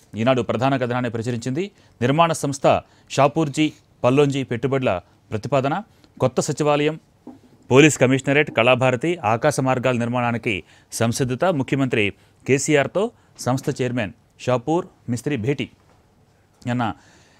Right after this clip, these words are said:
కేసీఆర్తో సుదీర్ఘ మంత్రాలు జరిపారు షాపూర్ మిస్త్రీ. ఆ నేపథ్యంలో సచివాలయానికి, పోలీస్ కమిషనరేట్, కళాభారతి, అదేవిధంగా ఫ్లైఓవర్స్, ఆకాశ మార్గాల నిర్మాణానికి సం-, సంసిద్ధత వ్యక్తం చేశారు. సుమారు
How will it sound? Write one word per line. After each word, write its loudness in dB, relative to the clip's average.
కేసీఆర్తో 2
సుదీర్ఘ 0
మంత్రాలు 0
జరిపారు -2
షాపూర్ 0
మిస్త్రీ. -2
ఆ 0
నేపథ్యంలో 0
సచివాలయానికి, 0
పోలీస్ 0
కమిషనరేట్, -2
కళాభారతి, -4
అదేవిధంగా 2
ఫ్లైఓవర్స్, 2
ఆకాశ -2
మార్గాల -2
నిర్మాణానికి -4
సం-, -10
సంసిద్ధత -6
వ్యక్తం -4
చేశారు. -6
సుమారు -2